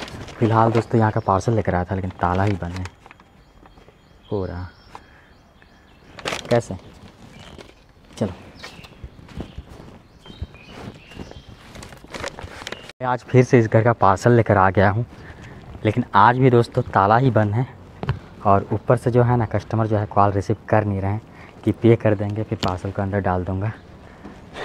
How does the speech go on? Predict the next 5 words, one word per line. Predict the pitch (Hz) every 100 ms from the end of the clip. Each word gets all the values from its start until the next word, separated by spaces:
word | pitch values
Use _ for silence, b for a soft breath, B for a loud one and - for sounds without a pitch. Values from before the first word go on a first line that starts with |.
| 131
<laughs> | 117 - - - - B B B -
Call | 113 110
तो | 120
लगातार | 113 107 104 120
redial | 110 107 113 117